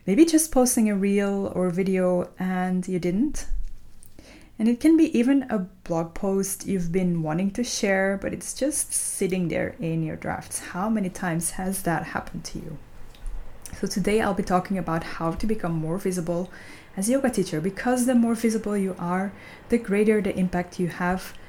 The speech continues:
and also the more income you will make. So if there's one thing I want you to take away from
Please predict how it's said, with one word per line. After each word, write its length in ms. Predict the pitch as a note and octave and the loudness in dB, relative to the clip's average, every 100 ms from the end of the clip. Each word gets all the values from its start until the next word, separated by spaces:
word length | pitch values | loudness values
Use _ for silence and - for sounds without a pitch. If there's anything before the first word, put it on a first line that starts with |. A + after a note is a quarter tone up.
| - B3+ | 2 4
and 140 | A#3 | 4
also 240 | C4 - | 4 2
the 100 | D#4+ | 4
more 200 | D4+ B3 | 6 6
income 400 | - G3 F#3 E3+ | 4 0 0 -2
you 120 | D3+ - | -2 -2
will 160 | - | -4
make. 380 | - - - - - - - - - - - - - - - - - | -4 -6 -10 -16 -18 -18 -20 -20 -20 -20 -20 -20 -20 -18 -16 -16 -12
So 120 | - | -8
if 80 | A3 | 4
there's 340 | C4 C4+ - | 4 6 2
one 340 | F3+ F#3 G3+ A#3 | 2 4 6 6
thing 560 | A3+ - G3 G#3+ G#3+ - | 4 0 2 4 4 2
I 100 | F#3 | 0
want 320 | F3 F#3 G#3 | 2 2 2
you 60 | C4+ | 0
to 100 | B3 | 0
take 240 | - F#3+ | -2 -2
away 240 | E3 E3 F3 | 0 2 0
from 520 | E3+ E3+ E3 E3 | -2 -2 0 0